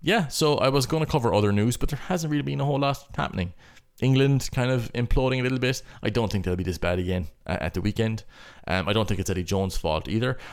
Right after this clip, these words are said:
I'm not even sure it's Steve Bortwick's fault. Um, I just think over the last ten years, I think, uh, it's just been, I don't know, like, where England had a really hot period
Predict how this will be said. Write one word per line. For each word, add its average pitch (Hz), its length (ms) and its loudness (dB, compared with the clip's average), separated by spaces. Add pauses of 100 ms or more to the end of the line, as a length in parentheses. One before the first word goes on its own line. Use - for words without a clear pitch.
I'm 196 60 -2
not 294 100 4
even 139 140 2
sure 147 240 2
it's - 120 -2
Steve 131 280 -2
Bortwick's - 480 -2
fault. - 420 -6 (100)
Um, 117 420 -2
I - 80 -4
just 147 180 -6
think 147 200 -4
over 104 200 0
the 101 60 0
last 101 460 0 (920)
ten 113 260 0
years, 101 400 2
I 95 60 -2
think, 95 540 -6
uh, - 220 -16 (200)
it's - 220 -8
just - 280 0
been, 110 340 0 (1700)
I 135 80 0
don't 147 80 0
know, 147 160 2
like, 110 280 0 (680)
where 117 420 2
England 135 300 2
had 127 120 2
a 117 60 2
really 120 280 2
hot 110 440 -2
period 95 540 2